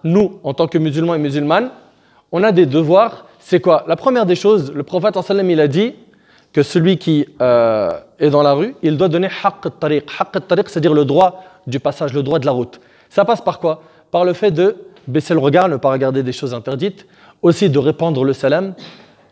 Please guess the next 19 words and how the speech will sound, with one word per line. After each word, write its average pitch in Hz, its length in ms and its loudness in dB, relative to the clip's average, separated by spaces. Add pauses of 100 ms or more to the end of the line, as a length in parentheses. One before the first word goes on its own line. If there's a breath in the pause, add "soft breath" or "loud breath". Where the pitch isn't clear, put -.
Quelqu'un, 151 340 0
il 135 80 -4
te - 80 -4
dit 135 120 -4
salam 135 220 -4
alaikum, 135 280 -4
tu - 100 -8
lui 135 100 0
réponds. 156 320 0
Quelqu'un, 165 260 0
il 147 60 0
te 151 80 -2
dit 139 120 2
bonjour, 143 420 2
tu - 120 -2
réponds. 143 340 0 (260 soft breath)
D'accord ? 175 420 0 (280 loud breath)
De 139 120 4
même, 190 300 2